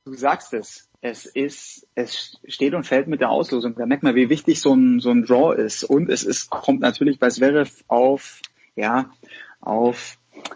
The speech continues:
das Ergebnismanagement an, auf das Matchmanagement, dass er da gut durchkommt durch die erste Woche. Das war das <laughs> große Problem. Also jetzt keine fünf Sätze bitte gegen Damir Djumur,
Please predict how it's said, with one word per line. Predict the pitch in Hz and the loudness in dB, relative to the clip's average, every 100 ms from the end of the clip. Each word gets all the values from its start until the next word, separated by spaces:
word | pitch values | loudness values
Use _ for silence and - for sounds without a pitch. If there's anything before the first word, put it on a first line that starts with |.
| _ _ - | _ _ -4
das | 117 117 - - - - | -2 -2 -4 -8 -10 -2
Ergebnismanagement | 123 139 147 131 120 117 113 131 113 | 0 2 2 2 2 0 0 -2 -2
an, | 107 110 | -2 -2
auf | 110 | 0
das | 131 - | 0 2
Matchmanagement, | 143 - 131 117 110 120 113 | 2 2 0 0 0 -2 0
dass | 117 117 | -2 0
er | 120 | 2
da | 120 117 120 120 | 4 4 4 0
gut | 117 139 135 | 0 0 0
durchkommt | 147 156 147 131 | -2 -4 -4 -2
durch | 131 127 | -2 0
die | 131 | 0
erste | 113 123 - 120 | 0 -4 -6 -2
Woche. | 127 139 | -2 0
Das | 117 117 | -2 0
war | 120 | 0
das | 127 - | 0 -2
<laughs> | |
große | - 156 - 120 | 0 0 0 -6
Problem. | 127 120 127 135 | -4 0 -2 0
Also | 120 123 | -2 0
jetzt | 120 120 - - - | 2 0 -4 -10 -2
keine | 127 131 135 131 | 2 4 4 2
fünf | 139 131 | 0 2
Sätze | 131 131 135 | 0 0 0
bitte | 131 139 | 0 0
gegen | 127 127 123 | 2 2 2
Damir | 123 135 131 127 | 4 4 4 2
Djumur, | 120 139 143 139 139 139 | -2 -4 0 0 0 -2